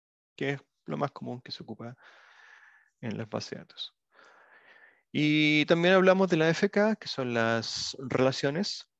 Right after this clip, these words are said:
o los nexos entre tablas, eh, donde se unen dos datos de dos tablas distintas para tener una conexión, para ir con el mismo, con un dato hacia la otra tabla y buscar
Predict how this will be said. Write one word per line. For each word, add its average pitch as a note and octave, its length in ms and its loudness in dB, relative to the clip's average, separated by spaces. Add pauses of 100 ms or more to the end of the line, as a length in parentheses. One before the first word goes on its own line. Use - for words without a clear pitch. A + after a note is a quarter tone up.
(1040)
o B2 100 -4
los A2+ 120 0
nexos C#3 520 -2
entre A#2+ 180 -8
tablas, B2 800 -2
eh, A#2 720 -4 (1120)
donde A#2 1500 -2
se - 280 -6
unen C#3 540 -4 (600)
dos B2 300 -4
datos C#3+ 340 0
de B2 100 -2
dos A2+ 160 -6
tablas A#2 280 -4
distintas C3+ 480 -8
para C3+ 260 -6
tener A#2 320 -6
una A#2+ 160 -8
conexión, A2+ 680 -14
para A2 200 -6
ir A2+ 140 -8
con A2+ 200 -10
el A2 80 -8
mismo, A#2 340 -12
con G#2+ 160 -10
un A#2 120 -10
dato C#3+ 360 -4
hacia - 240 -10
la A2+ 60 -4
otra - 140 -8
tabla C3+ 320 -4
y - 40 -10
buscar - 480 -12